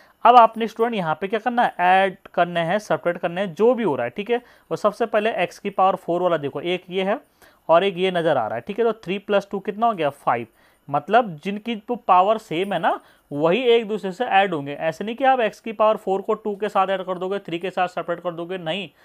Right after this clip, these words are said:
सेम as it is पावर वाले देखने हैं, यानी कि like टर्म्स ऐड होते हैं और वही सब्ट्रैक्ट होते हैं, ठीक है। अब फ़ोर पावर हो गई, अब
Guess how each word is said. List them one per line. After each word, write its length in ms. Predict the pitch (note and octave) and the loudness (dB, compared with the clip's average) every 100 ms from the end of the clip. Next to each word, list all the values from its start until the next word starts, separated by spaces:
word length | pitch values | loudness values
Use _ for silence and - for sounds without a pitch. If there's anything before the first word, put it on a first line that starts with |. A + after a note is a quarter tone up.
| _ _ | _ _
सेम 400 | - G#3 A#3 B3 | -4 0 0 -2
as 180 | - F#3 | -4 -4
it 120 | F#3+ | -4
is 100 | G#3 | -6
पावर 280 | - F#3 F3+ | 2 4 4
वाले 160 | F3 E3 | 2 0
देखने 200 | D#3 D#3 | -4 -6
हैं, 80 | G3 | -8
यानी 180 | G3 | -8
कि 80 | G#3 F#3+ | -6 -2
like 280 | D#3 E3+ F#3 | 0 0 0
टर्म्स 280 | - G3 G3 - | -2 -2 -4 -2
ऐड 180 | F3 F3 | 0 0
होते 200 | D3 G3 | -2 -2
हैं 60 | |
और 80 | A#3 | -2
वही 240 | G3+ E3 C#4+ | 0 -2 -4
सब्ट्रैक्ट 400 | - C#3 - D3 | -6 -6 -4 -6
होते 180 | B2+ C3 | -8 -10
हैं, 80 | C3 | -8
ठीक 120 | G#3 | -6
है। 120 | C#4+ - - - - - - | -8 -10 -20 -20 -20 -4 2
अब 160 | - - | 2 2
फ़ोर 220 | G3 A#3 | 6 6
पावर 260 | A3+ A#3 A3+ | 10 8 8
हो 80 | G3+ | 6
गई, 200 | A#3 C4 _ _ - | 2 0 _ _ -2
अब 180 | F#3+ | -2